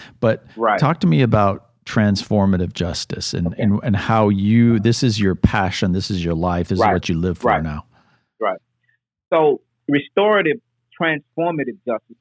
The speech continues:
Speaker 2: 'cause certain things can't be restored.
Speaker 1: Right.
Speaker 2: So that's why transformative justice has to exist.
Speaker 1: Mm.
Speaker 2: Because that happens internally. Anything that's transforming, it's happening internally inside, right?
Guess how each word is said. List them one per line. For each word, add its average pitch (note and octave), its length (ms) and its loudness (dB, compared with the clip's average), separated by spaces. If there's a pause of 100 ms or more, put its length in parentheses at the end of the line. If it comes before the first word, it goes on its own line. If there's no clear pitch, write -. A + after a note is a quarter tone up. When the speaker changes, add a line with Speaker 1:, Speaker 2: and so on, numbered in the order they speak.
Speaker 2:
'cause - 180 -4
certain A3 220 -2
things E3+ 320 -4
can't D3 220 -2
be C#3+ 160 0
restored. D#3 540 -6 (320)
Speaker 1:
Right. - 260 -8 (1040)
Speaker 2:
So D3 80 -2
that's E3+ 200 -2
why D3 180 0 (120)
transformative D3 880 2
justice B2 360 -2
has B2+ 240 -2
to B2 80 -6
exist. G#2 480 -8 (260)
Speaker 1:
Mm. E2+ 220 -18 (480)
Speaker 2:
Because C#3 420 0
that F3 180 2
happens F3 520 -4
internally. C#3 840 -6
Anything G3 500 -4
that's C3+ 240 -10
transforming, D3 920 -6 (800)
it's D3 140 -10
happening C#3+ 640 -6
internally A#2+ 640 -4
inside, G#2+ 560 -6
right? C#3+ 280 -2